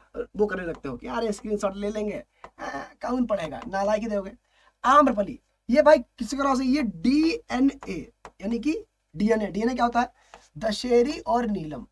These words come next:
तो दशहरी और नीलम, इनके cross से क्या बनती है? हमारी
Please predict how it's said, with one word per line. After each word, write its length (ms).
तो 80
दशहरी 720
और 320
नीलम, 460
इनके 380
cross 360
से 100
क्या 180
बनती 300
है? 80
हमारी 480